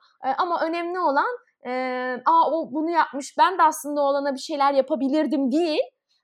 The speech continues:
ben neye ilgi duyuyorum ve yorum katabilmek. Yani, biz Türkiye'de bunda çok zorlanıyoruz bence.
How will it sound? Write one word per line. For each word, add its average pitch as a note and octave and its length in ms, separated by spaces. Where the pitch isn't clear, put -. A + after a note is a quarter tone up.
ben F4 300
neye C4+ 220
ilgi A3+ 300
duyuyorum C4+ 400
ve G4 60
yorum E4+ 360
katabilmek. F#3+ 600
Yani, B3+ 160
biz C#4+ 160
Türkiye'de D#4 380
bunda D4+ 200
çok D#4 240
zorlanıyoruz G3 720
bence. F3+ 420